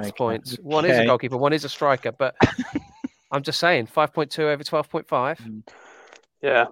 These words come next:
Speaker 3: I mean, they've got different roles on the pitch, I, I, I suggest. Um, but yeah, he's a lot of money. He's an extravagant purchase if you've got the money. He's, uh, yeah, I mean,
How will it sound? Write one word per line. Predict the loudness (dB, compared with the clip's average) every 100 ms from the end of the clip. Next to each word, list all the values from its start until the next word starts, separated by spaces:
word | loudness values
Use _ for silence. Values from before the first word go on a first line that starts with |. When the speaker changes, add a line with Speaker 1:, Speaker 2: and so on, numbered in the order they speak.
| 0
Speaker 3:
I | 2
mean, | 6
they've | 8
got | 8 8
different | 6 6
roles | 8 8 8
on | 2
the |
pitch, | 6 4 6
I, | 2
I, | 4 4 4 4 2 2
I | 0
suggest. | -10 -20 -18 -10 -2 0 -2 -10 _ 2
Um, | 4 4 0 _
but | 2 4 8
yeah, | 10 10
he's | 10 8
a |
lot | 10 10 8 4
of | 4
money. | 4 4 2
He's | 2
an | 2
extravagant | 0 6 6 6 2 8
purchase | 8 8 0 -2 -4
if | -4 -4 -8
you've | -2
got | 4 4 2
the | -6
money. | 0 0 2
He's, | 8 8 6 _ _ _ _ _ -2
uh, | 2 2 4
yeah, | 8 10 8 4
I | 0
mean, | 2 0